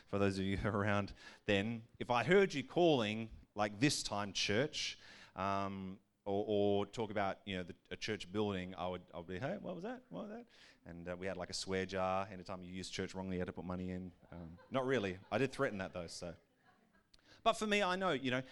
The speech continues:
language is descriptive and it's also creative. So if you use language long enough, people start to get this mentality in their heads. And I think that's why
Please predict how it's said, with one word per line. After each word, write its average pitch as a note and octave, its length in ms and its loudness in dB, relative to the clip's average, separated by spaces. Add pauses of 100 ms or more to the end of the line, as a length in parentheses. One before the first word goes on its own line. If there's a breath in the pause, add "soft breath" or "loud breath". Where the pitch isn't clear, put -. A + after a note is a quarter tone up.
(140 loud breath)
language F3 400 4
is D#3+ 240 4
descriptive F3+ 600 0
and C3+ 120 0
it's C3+ 140 -2
also C#3 280 0
creative. D#3 540 2
So - 140 -4
if B2+ 160 0
you D3+ 60 -4
use E3 480 -4
language D#3 400 0
long E3 200 2
enough, A#2 300 0
people B2+ 220 -6
start B2+ 260 -2
to B2+ 60 -6
get B2 180 -6
this A#2+ 260 -6
mentality A#2+ 600 -4
in G#2 80 -4
their G2+ 120 -4
heads. B2 260 -6
And A2+ 120 -6
I A2+ 40 -2
think B2 180 -8
that's C3+ 240 -4
why D#3 240 6